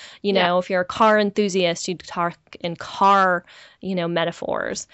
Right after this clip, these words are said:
Speaker 1: And, you know, like, I, I always love the scene at the end of the first season where they do take down, um,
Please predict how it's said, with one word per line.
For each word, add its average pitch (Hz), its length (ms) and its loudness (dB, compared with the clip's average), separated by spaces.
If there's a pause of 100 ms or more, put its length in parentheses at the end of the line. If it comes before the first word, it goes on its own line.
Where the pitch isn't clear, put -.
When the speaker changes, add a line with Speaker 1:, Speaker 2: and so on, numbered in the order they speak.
(160)
Speaker 1:
And, 185 340 -2
you 185 100 -2
know, 170 160 -2
like, 175 380 -2
I, - 140 -2
I - 140 0
always 240 260 2
love 208 260 2
the 196 80 -6
scene 190 300 -4
at 185 80 -6
the 185 100 -4
end 180 160 -2
of 170 60 -2
the 180 80 -6
first - 320 -4
season 175 600 -4 (200)
where 190 400 2
they 180 160 0
do 208 240 0
take 190 280 -2
down, 165 520 -4 (160)
um, 170 560 -6